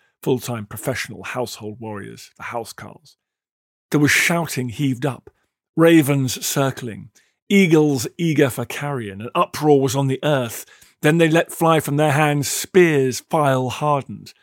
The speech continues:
The spears grimly ground down, bows were busy, shields were peppered with points. I think that gives us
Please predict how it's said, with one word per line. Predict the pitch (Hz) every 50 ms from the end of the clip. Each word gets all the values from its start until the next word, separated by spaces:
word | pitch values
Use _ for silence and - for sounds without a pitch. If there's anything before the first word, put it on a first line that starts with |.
| _ _ _ _ _ _ _ _ -
The | 135
spears | - - - 175 170 160 135
grimly | 117 - 151 165 170 160 156 151 147 139
ground | 127 135 147 156 147 147 143 139 131
down, | 156 156 151 139 135 135 123
bows | 151 156 160 156 147 147 135 110
were | 135 135
busy, | 131 139 156 147 123 131 131 131 117 - - - - - _ -
shields | - - - 196 170 131 120 113 104 - - - - _ _ _ _ _ -
were | 139 127
peppered | - - - - 170 - - - 110 104 - - _ _ _ _ _ _
with | - 131 117 - -
points. | - - 147 123 110 - _ - - - - _ _ _ _ _ _ _ _ _ -
I | 147
think | 143 180 202 170
that | 143 127 135
gives | - 139 113 127
us | 117 - - -